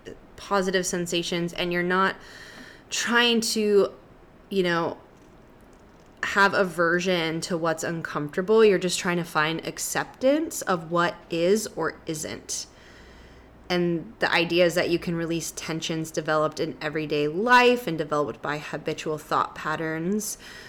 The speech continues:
by clinging to craving and aversion, and open the knots tied by the old habit of reacting in an unbalanced way to pleasant and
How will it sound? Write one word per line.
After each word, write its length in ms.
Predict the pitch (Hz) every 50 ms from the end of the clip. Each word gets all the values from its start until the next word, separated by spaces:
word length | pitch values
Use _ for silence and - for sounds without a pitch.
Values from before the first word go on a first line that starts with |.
| - - - - - - -
by 280 | 196 185 180 175 175
clinging 420 | 175 170 - - 208 196 190 190 185
to 120 | 185 185
craving 480 | 165 - - 190 180 175 170 175 170 160
and 220 | 120 170 170 165
aversion, 540 | 160 147 156 160 160 160 151 165 165 160 156
and 180 | 151 160 - -
open 300 | - 180 175 - 196 196
the 80 | 202 196
knots 440 | 196 180 165 160 156 - - -
tied 520 | - - - - - 196 196 202 202 214 196
by 100 | 196 185
the 160 | 175 175 -
old 300 | - - 165 175 185 190
habit 560 | 190 185 - - - 202 208 196 190 180 - 165
of 140 | 170 160
reacting 840 | 170 165 - - - - 165 165 180 180 - - - 277 277 285 285 254
in 100 | - 185
an 220 | 175 170 165 - - -
unbalanced 640 | 190 196 202 202 190 185 175 175 175 175 170 -
way 340 | 165 165 160 156 156 156 156
to 180 | - - - 175
pleasant 480 | - - - 175 165 156 156 165 156 -
and 120 | 170 165